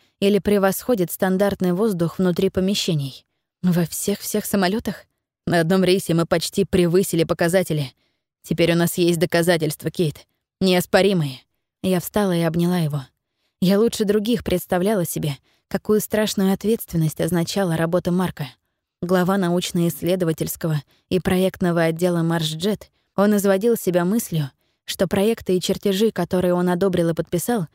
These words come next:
могли каким-то образом угрожать жизням экипажей. Я обняла его крепче. "Мне уже можно об этом рассказывать?" "Можно рассказать всем до единого. Бей в барабаны, объявляй с центральных площадей. Сделай так, чтобы об этом узнали во всем мире". Так я и сделала.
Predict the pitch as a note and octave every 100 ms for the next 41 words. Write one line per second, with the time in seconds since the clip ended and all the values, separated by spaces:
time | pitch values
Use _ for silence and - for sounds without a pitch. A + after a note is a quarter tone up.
0 | _ _ _ - F#3 A3 F3+ - G#3 G3
1 | A3 F#3+ F3 F3 F#3 F#3 F#3+ F3+ G3+ E3+
2 | F#3+ F#3 F3+ F3 G3 - G#3 D3+ C3+ -
3 | _ _ _ _ G#3 G3 G3 G3 G3 G3
4 | F#3+ F#3+ G3 D#3 - C#3 - _ _ _
5 | - F#3+ G3+ G#3 A3 B3+ A3+ F#3+ F#3 F3+
6 | F#3 - F#3 D#3 C#3 - - _ _ _
7 | - D3+ E3 E3+ C3+ - F3 F3+ F3+ -
8 | F#3+ G3 F#3+ F#3+ F#3+ F#3+ D#3 C3+ _ _
9 | _ _ G#3 F#3 G#3 F#3 F3+ F3 G3+ E3+
10 | D#3+ E3 G#3 G3 A3 - G#3 F#3+ G#3 G#3
11 | - G3 G#3 F3+ A3 D3 - _ _ -
12 | F3+ A#3+ B3 G3+ C4+ - G#3 F#3+ G#3 A#3+
13 | A#3 G#3 G#3+ A#3 G#3 G3 - A#3 A#3 C4
14 | E3+ C3 - _ _ _ G#3 G3 G3+ G3+
15 | F#3+ F3+ D3 C#3